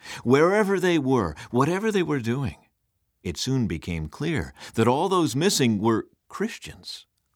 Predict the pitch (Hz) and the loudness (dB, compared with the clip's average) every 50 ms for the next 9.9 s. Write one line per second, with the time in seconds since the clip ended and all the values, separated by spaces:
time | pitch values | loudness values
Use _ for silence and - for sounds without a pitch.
0 | _ _ - - 143 139 - - - 151 190 226 262 285 262 - 156 151 - - | _ _ -2 2 2 2 2 2 2 2 2 0 -2 -4 -2 -4 -4 -4 -4 -8
1 | - - 185 202 202 139 80 69 - - - 87 87 95 92 92 92 104 135 147 | -6 -2 0 0 0 0 -4 -8 -10 -10 -8 -4 -2 0 0 2 2 0 0 -2
2 | 160 185 - 180 180 170 - - 107 98 87 80 - 110 135 147 160 160 156 - | -4 -6 -6 -6 -6 -6 -6 -4 -4 -4 -4 -4 -2 -2 0 0 -2 -4 -4 -6
3 | - - - 147 147 143 131 - - - 69 67 67 - 90 90 95 92 101 107 | -12 -10 -8 -6 -6 -6 -6 -6 -8 -10 -10 -10 -10 -10 -8 -6 -4 -4 -4 -4
4 | 101 78 65 - - _ _ _ _ _ _ _ _ _ _ _ - - 87 82 | -4 -6 -8 -12 -20 _ _ _ _ _ _ _ _ _ _ _ -12 -8 -6 -6
5 | 80 - - _ _ _ _ - 107 127 147 143 135 - - _ _ - - - | -6 -8 -10 _ _ _ _ -8 -6 -4 -2 -2 -2 -2 -4 _ _ -8 -4 -2
6 | 135 139 113 - - - 98 87 78 73 71 - - 85 78 71 - - 101 - | -2 -2 -2 -4 -4 -4 -4 -4 -4 -6 -8 -8 -8 -10 -10 -10 -6 -4 -4 -4
7 | - 92 - - 120 131 120 92 73 - - - _ _ _ _ - 90 80 69 | -4 -6 -6 -4 -4 -4 -4 -4 -6 -10 -16 -20 _ _ _ _ -6 -6 -6 -6
8 | 71 69 - - - - - - 139 131 - _ _ _ - - - 64 - - | -8 -12 -14 -16 -16 -14 -14 -12 -14 -14 -18 _ _ _ -16 -14 -12 -12 -12 -14
9 | 73 73 67 69 76 - - 69 73 76 69 - - - 69 92 - 131 | -14 -14 -14 -14 -14 -12 -14 -14 -14 -14 -16 -16 -16 -16 -14 -14 -14 -14